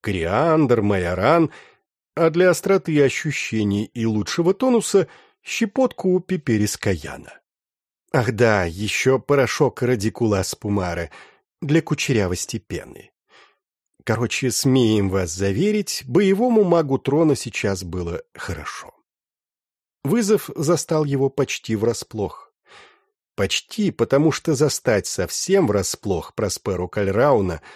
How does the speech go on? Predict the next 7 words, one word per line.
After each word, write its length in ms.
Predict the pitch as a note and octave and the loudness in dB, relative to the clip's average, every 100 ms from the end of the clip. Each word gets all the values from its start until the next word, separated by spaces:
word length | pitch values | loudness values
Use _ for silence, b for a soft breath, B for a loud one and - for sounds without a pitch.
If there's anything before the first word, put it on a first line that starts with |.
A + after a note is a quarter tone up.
| B B B _ | B B B _
сокрушителя 760 | - G#2 G2+ - E3 C3+ A2 | -8 -4 -2 0 0 2 0
башни 480 | F#2 A2 G2 - F#2 | 2 0 0 -2 -6
таинств 840 | - G#2 A#2+ C3+ B2+ - - - | -4 0 4 4 2 -2 -10 -18
и 260 | - G#2+ F#2+ | -10 -8 -6
чистильщика 840 | - E3 C3+ - F#2 - G#2+ G#2 | -4 -4 -4 -6 -8 -8 -6 -6
гробницы 640 | F2+ G#2 G#2 A2 G2+ - F#2+ | -2 -2 0 0 0 -4 -8
Сен-Сен, 880 | - E2+ E2 - E3+ G3+ F#3 G2 | -6 -6 -6 -8 -2 2 2 2